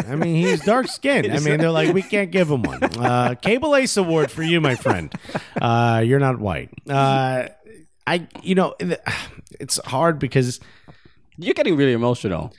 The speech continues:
Speaker 1: I'm getting angry,
Speaker 2: <laughs>
Speaker 1: and I don't wanna get angry 'cause I, I feel like I, you know, took over way too much of the second segment last time with
Speaker 2: <laughs> No,
Speaker 1: my
Speaker 2: no.
Speaker 1: Jordan Morris, uh, rant. But here's the thing. Here's what pisses me off more.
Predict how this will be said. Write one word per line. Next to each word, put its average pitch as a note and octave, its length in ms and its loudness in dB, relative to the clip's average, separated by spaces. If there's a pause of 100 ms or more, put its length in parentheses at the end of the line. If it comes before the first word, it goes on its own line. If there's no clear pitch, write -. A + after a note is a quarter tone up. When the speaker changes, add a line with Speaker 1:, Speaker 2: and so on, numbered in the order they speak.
(140)
Speaker 1:
I'm F#3+ 180 0
getting A#3 340 0
angry, E3 560 2 (100)
Speaker 2:
<laughs> - 100 -14
Speaker 1:
and C#3 140 0
I D#3 80 2
don't E3+ 220 2
wanna D#3+ 240 2
get C#3 140 0
angry A#2 340 -2
'cause A#2 160 -2
I, B2 100 2
I B2 200 0
feel E3 180 0
like D3+ 180 0
I, C3 280 2 (720)
you D3 140 -2
know, F#2 380 -2
took D3 200 0
over C3+ 180 2
way C3+ 140 2
too - 140 -2
much D3 180 0
of - 60 -6
the A#2+ 60 -2
second B2+ 440 -2
segment A#2 380 -2
last G#2+ 320 -4
time G2+ 240 -2
with G2 180 2 (180)
Speaker 2:
<laughs> C3+ 140 -10
No, B2+ 220 2
Speaker 1:
my A#2 120 0
Speaker 2:
no. G#2+ 60 -2
Speaker 1:
Jordan A2+ 320 0
Morris, G#2 480 -4 (400)
uh, G2 220 0
rant. F2+ 240 -2
But - 160 0
here's A3+ 240 0
the B3 80 -2
thing. A3 160 0 (240)
Here's F#3 240 2
what A3 140 -2
pisses F3 280 2
me E3+ 120 0
off C#3+ 140 0
more. D3 180 2